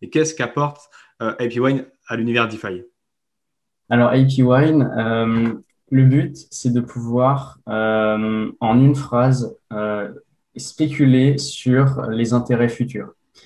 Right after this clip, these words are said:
Speaker 2: C'est-à-dire, euh, pouvoir, euh, trader des jetons qui représentent vos futurs intérêts, euh, comme les intérêts d'A A V ou les intérêts de Curve, par exemple.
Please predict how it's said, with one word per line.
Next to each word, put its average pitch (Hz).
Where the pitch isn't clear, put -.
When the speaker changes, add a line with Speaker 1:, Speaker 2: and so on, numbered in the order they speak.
Speaker 2:
C'est-à-dire, 135
euh, 117
pouvoir, 120
euh, 107
trader 135
des 117
jetons 135
qui -
représentent 123
vos 117
futurs 135
intérêts, 123
euh, 110
comme 120
les 113
intérêts 117
d'A 107
A 107
V 131
ou 120
les 107
intérêts 110
de 110
Curve, 117
par 90
exemple. -